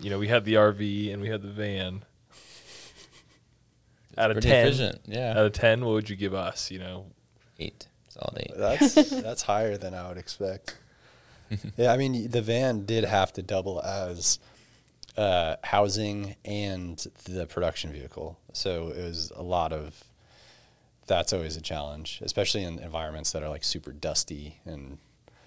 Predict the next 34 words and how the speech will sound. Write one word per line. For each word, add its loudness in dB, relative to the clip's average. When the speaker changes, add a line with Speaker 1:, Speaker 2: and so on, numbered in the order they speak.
Speaker 3:
just -4
dealing -4
with -8
the -4
opening -6
Speaker 1:
Cold. 2
Speaker 3:
cold, -2
yeah, -2
like, -8
that -4
thing -8
doesn't -10
keep -6
anything -8
warm -8
at -6
all, -6
so, -8
but -6
make -4
it -6
work. -8
Speaker 1:
Aside 8
from 2
not 2
getting 2
enough -4
water -6
at -4
the -6
end, -6
I 4
Speaker 4:
<laughs> -
Speaker 1:
think 0